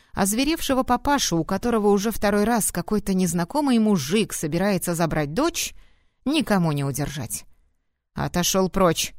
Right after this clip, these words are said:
"Луана, на занятие шагом марш!"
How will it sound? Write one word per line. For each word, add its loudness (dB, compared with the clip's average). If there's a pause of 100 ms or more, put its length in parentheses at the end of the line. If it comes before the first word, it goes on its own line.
(320)
"Луана, 2 (280)
на 6
занятие 4
шагом 2
марш!" 0